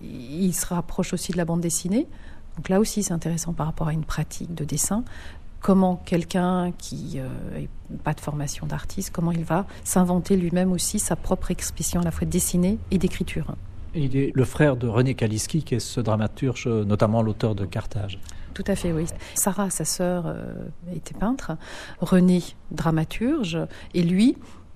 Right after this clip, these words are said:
Speaker 1: il était cordonnier. Donc, il s'est vraiment encouragé aussi par ses frères et sœurs, et Sarah en particulier, qu'à un moment donné, il a commencé à exprimer, à raconter des choses. Mais dans sa façon à lui, totalement.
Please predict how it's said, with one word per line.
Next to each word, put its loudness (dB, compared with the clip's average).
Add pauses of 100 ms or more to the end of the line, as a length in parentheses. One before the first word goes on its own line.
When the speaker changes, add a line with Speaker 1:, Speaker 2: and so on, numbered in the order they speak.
(140)
Speaker 1:
il 4
était 2
cordonnier. 2 (200)
Donc, -4
il -4
s'est 0
vraiment 4
encouragé 2
aussi 0
par -4
ses -8
frères -4
et -2
sœurs, -2
et -4
Sarah -4
en 0
particulier, -4 (380)
qu'à 2
un 6
moment 2
donné, 4
il 4
a 2
commencé 4
à 6
exprimer, 2
à 2
raconter -2
des 0
choses. -4 (260)
Mais 2
dans 0
sa 0
façon -2
à 0
lui, 2
totalement. 2